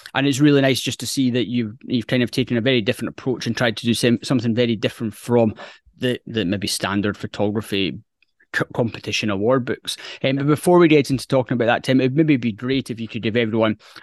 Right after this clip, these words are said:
an introduction to yourself, your photographic background, and also just an introduction to the photography awards as well.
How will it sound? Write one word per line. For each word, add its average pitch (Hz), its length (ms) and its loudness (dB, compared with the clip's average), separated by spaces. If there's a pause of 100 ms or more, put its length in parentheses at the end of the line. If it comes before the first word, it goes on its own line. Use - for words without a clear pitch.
an 120 100 -2
introduction 131 640 0
to - 140 -2
yourself, 143 720 2
your 123 140 -2
photographic 123 680 -4
background, 113 400 -4 (280)
and 123 120 0
also 139 240 2
just 117 200 -4
an 117 100 0
introduction 110 600 -2
to - 100 -14
the 98 100 -8
photography 117 560 -4
awards 107 420 0
as 107 120 -6
well. 135 200 0